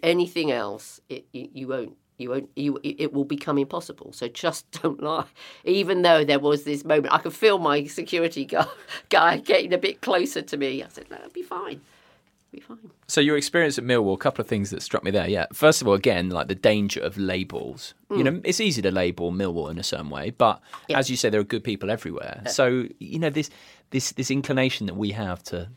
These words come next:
Speaker 2: lay on a label to a person or a, or a group of people or a club,
Speaker 1: Yeah.
Speaker 2: always a bad idea.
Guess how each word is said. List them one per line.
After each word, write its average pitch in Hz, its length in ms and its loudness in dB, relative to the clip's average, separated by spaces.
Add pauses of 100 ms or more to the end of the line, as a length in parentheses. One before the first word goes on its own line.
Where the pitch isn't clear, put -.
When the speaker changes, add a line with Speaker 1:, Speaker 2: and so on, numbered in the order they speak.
Speaker 2:
lay 110 440 0
on 101 100 -2
a 92 60 -4
label 92 400 -6
to 85 180 -2
a 87 40 2
person 180 400 4
or 107 180 0
a, 104 140 -2
or 131 220 6
a 117 40 4
group 156 380 4
of 139 100 -10
people 110 260 -4
or 104 140 0
a 117 60 -4
club, 87 500 -6 (220)
Speaker 1:
Yeah. 160 180 -8 (400)
Speaker 2:
always 147 300 8
a 117 40 -4
bad 101 220 4
idea. 78 320 -6